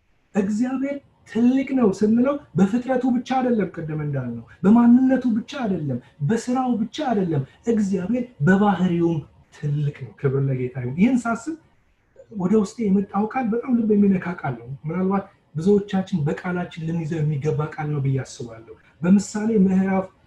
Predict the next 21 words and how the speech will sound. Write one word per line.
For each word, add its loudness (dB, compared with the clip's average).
አም፣ -4
ሃያ -2
አምስት 2
ቁጥር -4
ሁለት -4
ላይ -4
እንደዚህ 0
ይላል። -10
ምሳሌ -4
ምዕራፍ -4
ሃያ -2
አምስት -2
ቁጥር -6
ሁለት -4
ላይ -12
«የእግዚአብሔር -2
ክብር 0
ነገርን 6
መሰወር -4
ነው» -10
ይላል። -10